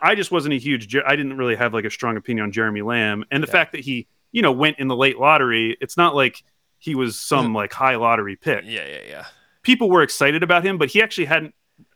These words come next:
Speaker 1: I mean, he hadn't played, obviously, so, like, no one really knew.
Speaker 2: Yeah. It felt like a solid deal. It didn't feel like the Paul George trade or something even close to that.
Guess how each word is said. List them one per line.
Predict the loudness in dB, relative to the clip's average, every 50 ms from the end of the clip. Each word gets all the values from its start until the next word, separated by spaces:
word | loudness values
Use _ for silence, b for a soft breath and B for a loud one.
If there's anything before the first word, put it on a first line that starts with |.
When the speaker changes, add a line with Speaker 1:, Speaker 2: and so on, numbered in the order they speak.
| _ -4
Speaker 1:
I | -2
mean, | -2 0
he | 2 2
hadn't | 2 0 -2 -6
played, | -4 -2 0 2 2 0 0 -2 -2 -2
obviously, | -2 -2 -2 -4 -2 -4 -4 -2
so, | 0 0
like, | 0 0 2
no | 0 0 0
one | 0 0
really | 0 0 0 0
knew. | -2 -2 0 0 0 0 -2 -6 -8 -10 _ _ _ _ _ _ _
Speaker 2:
Yeah. | -14 -12 -12 -12 -14 -16 -20 _ _ _ _ _ _ _ _ _ _ _ _ _ _ _ _ _ _ _ _ _ _ _ _
It | -10 -6
felt | -2 0 0 2 2
like | 0 -2 -2
a | -4 -4
solid | -4 -4 -2 0 2 2 2 2 -2 -4 -10 -14 _
deal. | -16 -16 -16 -16 -18 -18 -20 _ _ _ -14
It | -8 -6
didn't | -6 -6 -6 -8 -12 -14
feel | -18 -14 -10 -6 -6 -4 -4 -4 -4 -6 -8 -10 -12 _ _ _ _ _
like | -10 -10 -10 -10 -10 _
the | -16 -14
Paul | -10 -10 -8 -8 -10
George | -12 -16 -18 -18 -18 -18 -18 -16
trade | -14 -14 -14 -14 -14 -16 -18 -20 -18
or | -16 -14 -14 -14 -12 -12
something | -12 -10 -10 -12 -12 -14 -16 -16 -16 -18 -20 -20 _ _ _ _ _ _ _ _ _ _ _ _
even | _ -20 -18 -18 -20
close | -18 -16 -14 -14 -14 -12 -14 -14
to | -14 -16
that. | -18 -18 -20 -20 -20